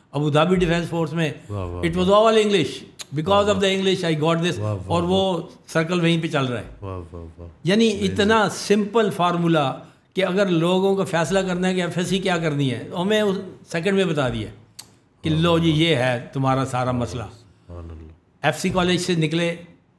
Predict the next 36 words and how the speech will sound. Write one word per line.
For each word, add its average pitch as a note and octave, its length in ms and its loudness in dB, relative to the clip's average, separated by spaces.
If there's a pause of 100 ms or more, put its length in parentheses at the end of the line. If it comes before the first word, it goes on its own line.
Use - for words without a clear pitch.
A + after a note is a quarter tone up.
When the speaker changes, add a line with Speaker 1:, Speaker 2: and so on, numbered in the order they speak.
(160)
Speaker 1:
यूईटी E3 420 0
में F3 120 2
चले D3+ 240 0
गए। B2 240 -4 (580)
अब D#3+ 100 0
यूईटी F#3+ 340 2
वाला F3+ 220 0
और F3 180 2
बड़ी E3 160 0
मज़ेदार C3 320 0
बात A#2 240 -6
है। A2 120 -14 (840)
यूईटी F3+ 260 2
में F#3 140 2
होता E3+ 220 0
था F3 140 0
हमेशा D#3 560 0
साल D3+ 340 0
में D#3 100 0
एक D3+ 120 -2
दफ़ा C#3+ 300 0
हफ्ता C#3 320 -2
है D3+ 340 -2 (420)
स्टूडेंट्स, C#3+ 600 0 (240)
स्टूडेंट D#3+ 340 0
वीक D3 200 2
होता A2+ 240 -4
था। G#2 220 -10 (1080)
मुख्तलिफ D3+ 300 0
यूनिवर्सिटी C#3+ 460 0
के C#3+ 60 -2
बंदे, C3 260 -2
बच-, C3 540 -8
बच्चे C3+ 220 -4
आते C#3+ 240 0
थे, B2 240 -4